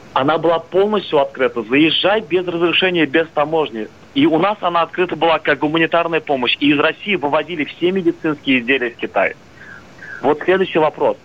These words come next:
Сейчас в России нет медицинских, медицинских масок. У нас в республике сидят все без масок. Врачи шьют из этих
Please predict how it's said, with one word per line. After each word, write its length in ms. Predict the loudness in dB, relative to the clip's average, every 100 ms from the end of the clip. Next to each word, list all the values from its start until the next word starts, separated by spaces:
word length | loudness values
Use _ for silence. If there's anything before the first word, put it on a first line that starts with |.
| -20 -10 -4
Сейчас 340 | 0 0 0
в 40 |
России 320 | 0 -2 0 0
нет 260 | 0 0
медицинских, 460 | -2 -2 -2 -2 -2 -6
медицинских 760 | -2 0 0 -2 -6 -6 -2
масок. 300 | -2 -2 -8
У 80 | -4
нас 180 | -2 -2 -8 -20 -12 -6
в 20 |
республике 600 | -4 0 0 0 -4 -6
сидят 340 | -2 0 0
все 120 | -4
без 200 | -4 -4
масок. 360 | 0 -2 -2 -8
Врачи 320 | -2 -2 -2 -2
шьют 340 | 0 0 0
из 100 | 0
этих 260 | 0 -2